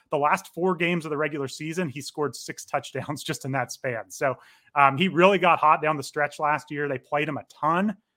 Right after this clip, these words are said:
And if that keeps up, he's a steal at this value here. So I don't think he's gonna be a bell cow running back, but he's in a really good offense. And I, Singletary is a nice deal. Um, James Cook, like you said, you can put him right after Harris.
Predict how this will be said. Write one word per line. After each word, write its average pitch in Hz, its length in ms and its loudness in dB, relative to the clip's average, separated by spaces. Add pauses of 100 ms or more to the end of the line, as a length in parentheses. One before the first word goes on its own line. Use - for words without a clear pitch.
(180)
And 139 280 -2
if 135 80 -6
that 214 180 6
keeps 175 240 0
up, 160 200 4
he's 156 140 -6
a 117 60 -12
steal 131 480 -6
at 117 100 -14
this 120 140 -10
value 113 380 -6
here. 123 240 -18
So 127 340 -6 (300)
I 147 40 0
don't 196 240 2 (140)
think 165 200 -2
he's 175 160 -2
gonna 170 220 0
be 170 100 0
a 156 60 0
bell 156 240 2
cow 156 180 4
running 143 300 -2
back, 156 220 2
but 139 80 -6
he's 131 120 -6
in 143 80 -4
a 127 80 -6
really 139 300 -2
good 127 140 -2
offense. 123 560 -2
And 120 200 -8
I, 127 220 -10
Singletary 139 560 -4
is 120 80 -6
a 123 40 -8
nice 117 260 -6
deal. 123 360 -8 (380)
Um, 127 240 0
James 175 280 0
Cook, 175 280 0
like 151 160 2
you 147 80 -6
said, 147 340 0 (200)
you 160 100 -4
can - 40 -10
put 151 140 2
him 139 140 -2
right 135 140 0
after 127 240 0
Harris. 127 460 -4